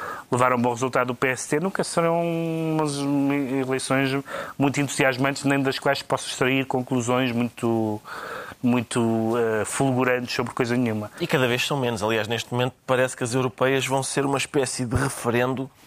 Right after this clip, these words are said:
Speaker 2: sobre se os, se os, eh, professores devem ou não ter os seus direitos laborais. <laughs> Eh, para,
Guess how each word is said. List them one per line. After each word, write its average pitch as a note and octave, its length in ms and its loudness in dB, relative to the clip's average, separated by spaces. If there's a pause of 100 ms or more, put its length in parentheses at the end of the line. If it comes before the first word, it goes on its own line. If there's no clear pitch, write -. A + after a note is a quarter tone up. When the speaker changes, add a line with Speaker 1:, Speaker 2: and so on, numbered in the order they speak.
(360)
Speaker 2:
sobre C3+ 600 0
se - 280 -4
os, A#2+ 460 -2 (120)
se - 240 -4
os, G#2 420 0
eh, G#2 360 -2 (220)
professores B2 440 0
devem A#2 360 2
ou A2+ 60 2
não A#2 160 0
ter A#2 200 0
os A2 140 -4
seus A2+ 180 0
direitos A2 340 0
laborais. G#2+ 800 0 (120)
<laughs> - 320 -14 (120)
Eh, A#2 200 2
para, C3 240 4